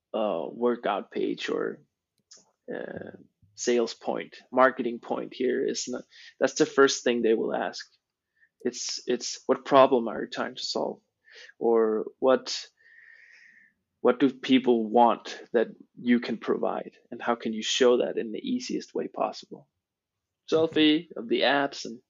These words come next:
Speaker 1: here's my program, stuff like that. Uh, and I think that is, that is the easiest way to, like, that's very tangible. "Oh, I can buy a six pack like this. Boom." <laughs> Now I'm doing the program, I'm getting the six pack.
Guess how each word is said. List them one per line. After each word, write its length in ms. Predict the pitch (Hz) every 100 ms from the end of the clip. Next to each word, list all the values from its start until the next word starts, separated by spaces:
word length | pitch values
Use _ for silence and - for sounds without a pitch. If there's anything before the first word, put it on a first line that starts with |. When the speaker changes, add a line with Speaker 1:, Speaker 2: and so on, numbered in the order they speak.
| _
Speaker 1:
here's 200 | 139 131
my 100 | 120
program, 500 | 117 127 123 110 82 _ _ _ _
stuff 240 | - -
like 160 | - -
that. 160 | - - _ _ - - - - - - _
Uh, 40 | 123 120
and 100 | - 120
I 20 |
think 200 | 190 202
that 160 | 143 139
is, 260 | 127 - -
that 120 | 151
is 140 | 175
the 100 | - -
easiest 480 | 139 139 - - -
way 200 | 120 113 -
to, 260 | - - - _ _ _ _
like, 120 | - -
that's 180 | 139 135
very 520 | 123 123 123 120 120 _ _ _ -
tangible. 420 | 180 170 120 -
"Oh, 160 | 185 135
I 80 |
can 300 | - 117 120 -
buy 200 | 117 117
a 120 | 127 135
six 300 | - 185 -
pack 280 | 117 73 _ _ _
like 160 | 107
this. 360 | 143 147 - - _ _ -
Boom." 260 | 185 120 _ _ _
<laughs> 80 | - - - _ - - _
Now 220 | 131 147 139
I'm 160 | 127
doing 260 | 131 131 123
the 60 |
program, 560 | - 165 175 147 139 180 - _ _ -
I'm 220 | 117 123
getting 300 | 127 127 123
the 80 | 120
six 200 | - -
pack. 220 | -